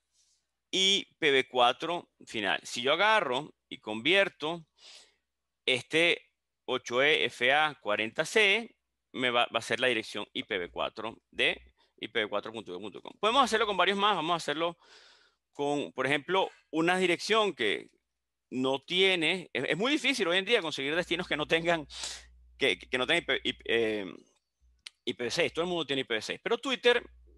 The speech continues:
extrañamente, no tiene I P v seis. Y una vez más lo van a, van a tener la necesidad de sintetizarlo.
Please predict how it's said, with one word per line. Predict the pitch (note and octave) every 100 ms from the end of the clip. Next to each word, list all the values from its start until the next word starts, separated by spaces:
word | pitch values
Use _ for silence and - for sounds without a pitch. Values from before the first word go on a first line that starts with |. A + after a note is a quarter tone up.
| -
extrañamente, | - A#2+ C3+ C#3 C3+ B2+ C#3+
no | C#3
tiene | F#3+ D#3+ E3+ E3
I |
P | D3 E3+
v | F3+
seis. | F3+ D#3+ F#3+ - _ - - - - _ _ _ _ _ _ _ _ _ -
Y | D3+ D#3+ E3 - _ _ _ -
una | D3 C#3+
vez | D3
más | C3+ B2+
lo | B2
van | A#2
a, | B2
van | - A2+
a | -
tener | B2 A#2
la | A#2+
necesidad | A#2 A2+ - G#2+ A#2+
de | B2+
sintetizarlo. | A#2 G#2 G2 - - D#2+ - -